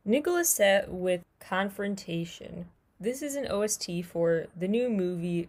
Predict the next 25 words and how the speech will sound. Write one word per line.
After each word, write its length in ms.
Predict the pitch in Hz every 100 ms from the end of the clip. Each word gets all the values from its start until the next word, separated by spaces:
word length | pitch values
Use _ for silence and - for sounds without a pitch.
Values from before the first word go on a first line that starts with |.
| -
Raging 580 | 170 175 180 175 175 170
Fire. 560 | - 160 - - - -
It's 220 | 226 233
really 560 | 285 370 359 302 254 -
well 360 | 180 180 190 190
done, 360 | 180 185 180 180
even 380 | 190 202 247
just 380 | 247 226 - -
the 160 | 190 -
instrumental 840 | 180 175 180 165 160 170 202 196
is 260 | - 170 160
really 260 | 160 170 165
well 180 | 160
done. 400 | 156 165 160 165 - _ _ _
Synths 560 | - - 254 226 214 -
and 280 | 170 170 170 - _ -
the 60 |
guitar 400 | 175 180 202 190
shredding, 720 | 196 - 185 180 175 180 175 - _ _
it's 220 | 214 208 -
just 260 | 262 254 -
a 60 |
rock 500 | 175 180 170 175 -
power 420 | - 180 175 170
ballad. 580 | 160 160 - - - 202